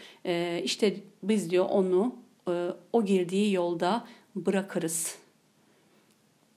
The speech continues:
Ve müminlerin yolundan ayrıldığı zaman arkadaşlar biz, e, onları o yolda, e, bırakırız. Ve de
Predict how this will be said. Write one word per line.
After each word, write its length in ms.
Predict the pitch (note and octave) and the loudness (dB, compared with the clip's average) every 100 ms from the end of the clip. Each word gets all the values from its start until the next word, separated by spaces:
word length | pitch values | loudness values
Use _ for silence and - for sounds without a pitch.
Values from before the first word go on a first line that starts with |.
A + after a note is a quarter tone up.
| _ _ _ _ G3+ | _ _ _ _ 0
Ve 220 | G#3 - | 0 2
müminlerin 520 | G3+ G3 G3 F#3+ A3+ | 2 4 2 2 2
yolundan 540 | G3+ F#3 F3+ F#3 A#3 - | 2 2 2 0 -2 -2
ayrıldığı 600 | F3+ F#3 F3+ F3 G3+ F#3 | 0 0 0 0 0 0
zaman 400 | F3 E3 F3+ - | 0 0 -2 -4
arkadaşlar 760 | E3+ F3 F3 F3 - F3+ A#3 - - - _ - | -6 -6 -6 -8 -6 -4 -6 -8 -20 -20 _ 0
biz, 360 | F#3 G3+ - - - | 0 0 -6 -14 -6
e, 200 | F#3 F3 | -4 -2
onları 520 | A3+ F#3+ F3 F3+ A#3 - - - | -2 -2 0 -2 -2 -6 -20 -6
o 200 | F#3+ G3+ | 0 2
yolda, 560 | F3+ F3 E3+ F3+ A3+ - - - | 2 0 -2 -4 -4 -10 -16 -8
e, 260 | F3+ F3 E3+ G3 | -4 -4 -4 -4
bırakırız. 640 | G3 G3 G3+ F#3 - - _ _ - - - - - _ _ _ _ _ - - - - G3+ | -4 -4 -6 -4 -6 -12 _ _ -20 -20 -20 -20 -20 _ _ _ _ _ -20 -20 -20 -6 0
Ve 140 | G3 | 4
de 220 | F3+ G#3 | 4 2